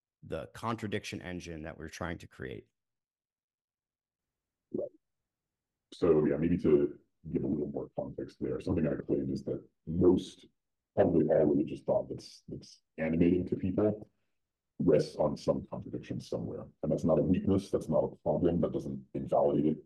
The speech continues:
Speaker 2: Like, the opposite, it strengthens it. Because you end up living, uh, in relation to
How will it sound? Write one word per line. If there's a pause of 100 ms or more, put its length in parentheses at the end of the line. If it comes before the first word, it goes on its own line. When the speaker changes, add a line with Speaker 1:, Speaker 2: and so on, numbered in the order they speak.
(260)
Speaker 2:
Like, (100)
the
opposite, (720)
it
strengthens
it. (1040)
Because (480)
you
end
up (100)
living, (280)
uh, (1500)
in
relation
to